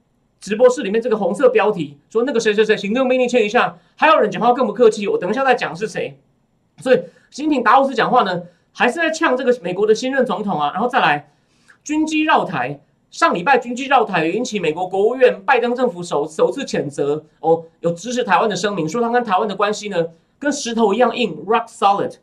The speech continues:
可是呢，这个声明我等一下会讲一下，还是有些东西值得我们担心哦。可是呢，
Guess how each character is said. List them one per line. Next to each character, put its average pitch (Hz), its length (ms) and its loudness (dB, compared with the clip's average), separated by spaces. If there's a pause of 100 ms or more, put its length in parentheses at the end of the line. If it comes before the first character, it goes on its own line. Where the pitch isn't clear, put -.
(140)
可 170 100 -12
是 262 140 -6
呢， 196 240 0 (320)
这 277 80 -10
个 247 60 -2
声 247 140 2
明 226 140 2
我 147 80 0
等 160 80 -2
一 170 40 -2
下 226 100 0
会 233 140 2
讲 170 220 -6
一 - 40 -4
下， 202 160 -2
还 170 120 -2
是 277 120 -4
有 226 80 2
些 214 260 4
东 220 200 -2
西 214 160 -4
值 - 160 -12
得 214 100 2
我 165 60 0
们 139 100 -10
担 170 180 -2
心 175 220 -8
哦。 123 140 -8 (360)
可 214 100 -10
是 285 120 -4
呢， 226 220 0